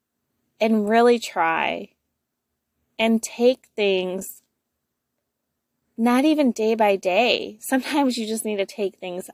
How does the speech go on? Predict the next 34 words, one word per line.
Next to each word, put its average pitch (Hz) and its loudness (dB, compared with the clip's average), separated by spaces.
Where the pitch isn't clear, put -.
hour 214 4
by 196 -4
hour 185 -4
to 190 -12
figure 196 0
it 185 0
out, 175 0
minute 214 0
by 202 -2
minute, 190 -4
and 190 -10
just 185 -16
be 190 -8
like, 185 -6
"What 220 -2
am 247 2
I 233 0
gonna 208 -2
do 185 -2
this 170 -6
next 180 -8
minute 170 -6
to 240 -2
make 214 2
something 202 -4
more 185 -2
positive 165 -2
or 180 -2
to - -10
make 202 -4
me 233 -2
think 214 -10
more 190 -2
positive?" 180 0